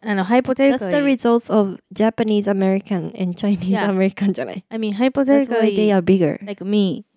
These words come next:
Speaker 2: Yeah.
Speaker 1: I'm thirty-two years old.
Speaker 2: Mm-hmm.
Speaker 1: And if I didn't choose eat meat, the steak,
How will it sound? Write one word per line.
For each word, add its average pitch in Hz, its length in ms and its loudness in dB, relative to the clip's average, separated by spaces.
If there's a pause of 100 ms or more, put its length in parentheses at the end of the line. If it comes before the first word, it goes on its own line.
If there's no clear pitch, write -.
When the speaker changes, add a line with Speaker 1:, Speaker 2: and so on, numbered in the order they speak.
(100)
Speaker 2:
Yeah. 185 240 -4
Speaker 1:
I'm 208 220 -6
thirty-two 202 440 -2
years 185 300 0
old. 175 340 -4
Speaker 2:
Mm-hmm. 202 380 -2 (440)
Speaker 1:
And 190 280 -6
if 208 320 -4 (440)
I 208 140 -2
didn't 233 360 0
choose 196 520 -4 (580)
eat 208 300 -12
meat, 202 440 -10 (180)
the 185 80 -18
steak, - 440 -4